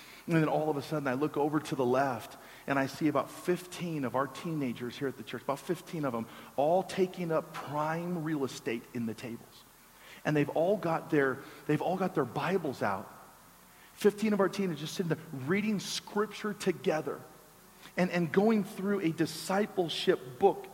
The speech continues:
next to their Bible written by the, the world, uh, renowned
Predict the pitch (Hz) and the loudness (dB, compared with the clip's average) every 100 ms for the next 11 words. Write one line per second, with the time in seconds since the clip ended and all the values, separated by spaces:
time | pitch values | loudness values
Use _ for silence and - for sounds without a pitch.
0 | - 156 196 - - 180 160 127 175 214 | -4 0 0 -2 -2 0 0 2 4 4
1 | 165 139 - - - 151 196 196 180 175 | 4 2 0 -10 -4 6 6 6 4 4
2 | 156 156 143 156 147 147 175 190 202 202 | 4 2 0 -4 -2 0 6 8 10 8
3 | - 196 - 156 147 147 - - 160 170 | 2 -6 0 2 2 0 -8 -2 0 2
4 | 170 175 160 | 2 0 -2